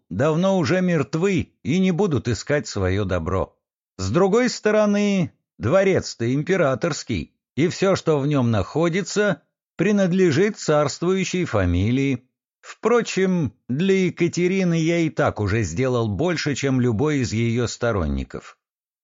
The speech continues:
«Константин Платонович», продолжал нудить Киш, приняв мои раздумья за сомнение,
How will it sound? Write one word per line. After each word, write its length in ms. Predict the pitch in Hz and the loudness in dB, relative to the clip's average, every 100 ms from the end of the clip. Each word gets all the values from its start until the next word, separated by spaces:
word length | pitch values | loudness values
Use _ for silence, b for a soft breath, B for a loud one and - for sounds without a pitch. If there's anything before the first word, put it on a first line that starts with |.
| _ | _
«Константин 880 | - 90 104 - 139 165 170 185 107 | -2 0 0 -2 -2 0 0 2 0
Платонович», 880 | 87 85 82 98 73 71 67 - - _ _ | 2 0 0 -2 -2 -4 -8 -12 -18 _ _
продолжал 640 | 113 117 120 117 135 151 147 | -2 0 0 0 0 0 0
нудить 540 | 139 110 135 123 - | 0 0 -2 -4 -8
Киш, 420 | - 185 - - _ _ - | -4 -4 -4 -10 _ _ -4
приняв 520 | 139 143 151 156 - | -2 0 0 -2 -2
мои 240 | 143 139 | -2 0
раздумья 720 | 123 120 98 90 131 127 117 | 2 0 0 -2 0 0 0
за 120 | 104 117 | -2 -4
сомнение, 760 | 117 110 95 76 65 62 - | -2 -2 0 -2 -2 -6 -10